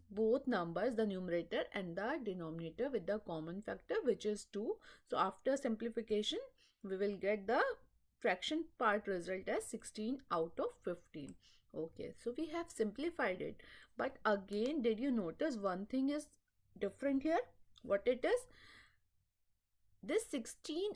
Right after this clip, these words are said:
out of fifteen is not a proper fraction. In the case of mixed fraction, we know it only contains whole number and proper fraction. Here, sixteen out of fifteen is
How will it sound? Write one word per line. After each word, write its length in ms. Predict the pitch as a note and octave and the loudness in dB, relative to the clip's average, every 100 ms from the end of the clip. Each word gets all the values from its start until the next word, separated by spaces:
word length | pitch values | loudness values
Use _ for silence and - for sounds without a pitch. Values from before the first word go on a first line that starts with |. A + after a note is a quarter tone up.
| - | 2
out 340 | A3+ A3+ A#3 | 6 6 4
of 120 | D#4+ F#4 - | 0 2 2
fifteen 540 | A#3 - - A3+ C4+ - | 2 2 -6 -4 -4 0
is 220 | G#3 D#4+ | 2 4
not 300 | B3+ G3 E3+ - | 2 2 -2 -2
a 200 | E4+ A#4+ | -2 0
proper 440 | - E3+ - C#4+ G4+ | 2 2 2 -2 -2
fraction. 640 | - - - - F#3 F3 - _ _ | -2 -4 -4 -4 -4 -6 -18 _ _
In 180 | G3+ G#3 | -4 0
the 200 | B3 D4+ - | 0 0 0
case 320 | G#3+ C4 D4+ | 0 2 2
of 200 | D#4+ B3+ | 2 4
mixed 360 | A3 C4+ - | 2 2 -2
fraction, 560 | - F#3 - A3 C#4 D#4 | 0 0 0 0 0 2
we 140 | A3+ | 2
know 440 | G#3+ F#3+ F3+ B3+ - | 0 0 -2 -4 -4
it 200 | - C4+ - | -6 -6 -4
only 400 | G#3+ G#3+ A3 D4 | -2 2 2 2
contains 760 | F4 C#4 G3+ F#3+ F3 F3 A3 - - | 2 4 2 0 -4 -4 -6 -8 -6
whole 260 | F3+ F#3 D4+ | 0 4 6
number 380 | D#4 C#4 C#4 G#4+ C#5+ - _ _ _ _ | 6 6 4 2 0 -10 _ _ _ _
and 300 | G3+ G#3 C4 C5+ B4 - - _ _ - | 4 6 4 2 -2 -6 -20 _ _ 2
proper 400 | A#3+ G#3 - B3+ | 6 6 8 6
fraction. 500 | - D#3 - F#3 - - - - - _ _ | 6 0 0 -6 -6 -10 -20 -20 -20 _ _
Here, 400 | _ C#4+ D#4+ B3 | _ 4 8 8
sixteen 520 | D#4+ C4+ - - F4 D#4+ | 6 0 -4 -2 0 2
out 240 | C4 B3 | 2 2
of 160 | D#4+ C#4+ | 2 4
fifteen 520 | A3+ - A#3+ B3+ A3+ - | 2 0 -2 -2 0 0
is 220 | G#4 | -2